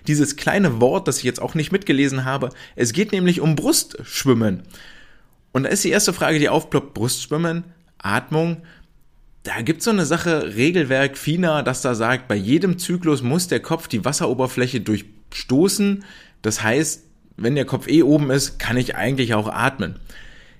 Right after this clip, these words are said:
Der Kopf die Wasseroberfläche durchstoßen heißt aber auch, dass nur der Hinterkopf nach oben kommen kann. Also das Gesicht könnte theoretisch durchaus im Wasser bleiben. Ähm,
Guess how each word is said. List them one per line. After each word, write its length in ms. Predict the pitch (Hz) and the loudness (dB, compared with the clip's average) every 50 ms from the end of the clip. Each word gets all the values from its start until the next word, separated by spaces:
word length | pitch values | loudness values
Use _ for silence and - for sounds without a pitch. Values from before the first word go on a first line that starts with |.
| - - | -2 0
Der 120 | 110 110 | 0 2
Kopf 300 | - - 226 269 - - | 2 0 -2 -4 -4 -4
die 160 | - 120 107 - | -4 -2 2 2
Wasseroberfläche 580 | 143 - 156 139 127 135 131 - 135 123 123 | 2 4 4 4 2 2 2 2 2 0 2
durchstoßen 480 | 104 110 107 - 135 151 - - 135 117 | 2 0 2 2 2 0 0 0 0 0
heißt 220 | 123 151 151 - | 0 0 0 0
aber 160 | 135 120 - | -2 -2 0
auch, 140 | - 139 - | 0 0 0
dass 180 | - 131 120 127 | 0 -2 0 0
nur 140 | 135 147 139 | 2 2 4
der 80 | 123 | 4
Hinterkopf 580 | 107 123 160 180 185 160 - - 165 160 - - | 4 4 4 4 2 2 2 2 0 0 0 0
nach 180 | - 120 - | -2 -2 -2
oben 300 | - - 147 165 190 202 | 2 4 4 4 4 2
kommen 260 | 180 - 165 151 156 151 | 0 0 0 -2 -2 -2
kann. 200 | - 151 131 120 | -2 -2 0 0
Also 160 | 104 98 - | -2 -2 -4
das 100 | - 110 | -6 -4
Gesicht 380 | 110 101 120 143 - - - | -2 0 0 -2 -2 -4 -2
könnte 480 | - - 139 175 220 214 170 120 - - | 0 2 4 4 4 4 2 2 2 2
theoretisch 640 | - 147 156 160 143 110 113 151 156 143 147 - - | 4 6 6 6 6 4 4 2 0 0 -2 -4 0
durchaus 640 | - 131 143 151 139 - - 123 135 143 - - - - - - - - - - - | 2 4 4 4 2 0 0 2 2 2 0 -2 -10 -18 -20 -20 -20 -20 -12 -6 -2
im 200 | 120 117 107 - | 0 0 2 2
Wasser 420 | 123 147 - 170 127 110 104 - - - - - _ | 0 -2 -2 -2 -2 -2 -4 -6 -10 -20 -20 -12 _
bleiben. 580 | - 98 95 101 143 165 170 170 175 165 151 147 - - - - - - - - | -4 -2 0 2 2 4 4 4 2 2 0 -2 -8 -14 -20 -20 -20 -14 -6 -2
Ähm, 300 | 120 123 127 131 131 | 0 0 0 0 -2